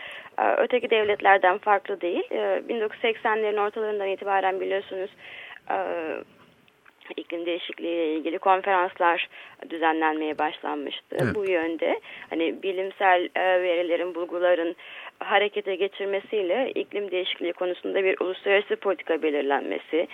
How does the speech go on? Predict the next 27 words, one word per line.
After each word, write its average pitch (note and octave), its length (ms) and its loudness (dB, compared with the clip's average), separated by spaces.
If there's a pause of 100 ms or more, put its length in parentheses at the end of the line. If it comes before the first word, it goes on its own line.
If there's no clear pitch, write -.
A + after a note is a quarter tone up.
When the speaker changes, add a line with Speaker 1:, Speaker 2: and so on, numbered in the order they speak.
(360)
Speaker 1:
e, - 40 0
bu E3 320 2
yönde E3+ 500 2 (240)
devletlerin F3+ 580 8
önlemler F3+ 580 2
alması, D#3+ 540 2
özellikle E3+ 680 4 (320)
ilk G3+ 220 2
yıllarda D#3 420 6
karbondioksit E3+ 640 2
emisyonun F3 380 -2
azaltılması E3+ 920 2 (340)
yönünde, E3+ 600 4 (840)
e, D#3 160 0
ulusal E3+ 380 0
önlemlerin E3+ 560 2
geliştirilmesi, E3+ 920 -2 (100)
e, D#3 360 4 (440)
çağrısı E3+ 640 6
ve G#3 220 4
bunun E3+ 180 2
tabii D#3+ 280 -2
bir E3 120 2
uluslararası E3+ 680 0
çerçeve F3+ 540 4
içerisine D#3 400 -2
yerleştirilerek D3 920 4